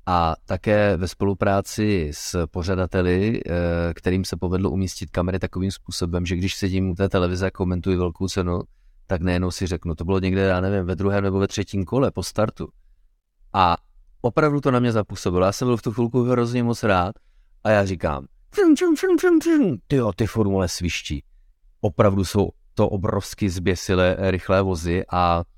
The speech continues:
na trati, která není vůbec jednoduchá, ale je zajímavá, atraktivní. Myslím si, já jsem o tom hluboce přesvědčen. A ještě se podařilo, eh, předat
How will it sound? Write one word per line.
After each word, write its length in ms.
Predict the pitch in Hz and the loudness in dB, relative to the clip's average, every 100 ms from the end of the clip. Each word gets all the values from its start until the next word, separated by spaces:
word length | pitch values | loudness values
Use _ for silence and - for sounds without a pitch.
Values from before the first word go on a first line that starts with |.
| - _ - - | -20 _ -18 -4
na 120 | 101 | -2
trati, 340 | - 110 - 107 | 2 0 0 -2
která 280 | - 101 | 0 2
není 220 | 101 98 101 | 2 0 0
vůbec 240 | 98 98 | 0 0
jednoduchá, 540 | 98 92 90 - 92 | 0 -2 -6 0 2
ale 240 | 92 90 95 | 2 2 2
je 60 | |
zajímavá, 400 | 92 98 92 90 | 0 0 2 2
atraktivní. 580 | 85 85 87 - 90 82 | 2 0 -4 -4 -4 -2
Myslím 300 | 87 - 92 | -2 -2 -2
si, 120 | 87 | 0
já 120 | 92 85 | 2 2
jsem 160 | 92 | 0
o 60 | 87 | -2
tom 120 | 92 | -2
hluboce 340 | 92 85 80 | -2 -2 -4
přesvědčen. 640 | 90 87 - 82 - 78 82 - _ - | -4 -6 -4 -4 -2 -2 -4 -12 _ -14
A 80 | - | -8
ještě 200 | 87 95 | -4 -2
se 140 | - 101 | -2 -2
podařilo, 640 | 90 87 82 87 87 90 - _ _ - | 0 0 0 2 2 0 -4 _ _ -6
eh, 260 | 85 85 80 | 0 0 0
předat 360 | - 92 87 | -2 0 0